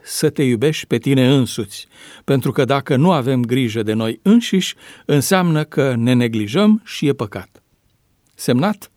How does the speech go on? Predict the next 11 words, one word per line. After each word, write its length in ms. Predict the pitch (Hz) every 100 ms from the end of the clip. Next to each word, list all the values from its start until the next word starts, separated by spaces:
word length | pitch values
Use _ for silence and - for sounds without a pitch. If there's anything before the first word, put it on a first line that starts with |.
| _ _
Ela. 440 | - 123 92 87 _ _ _ _ _ _ _ _ _ _ _ _ _ _ _ _ _ _ _ _ -
E 100 | 139
bine, 220 | 175 170
dragă 260 | 139 135
Ela, 320 | 127 127 135 123
nu 160 | 139
mă 120 | 160
amestec 500 | 120 113 127 - 117
în 100 | 117
sfaturile 520 | 98 - 127 139 113 101
tale, 480 | - 135 156 170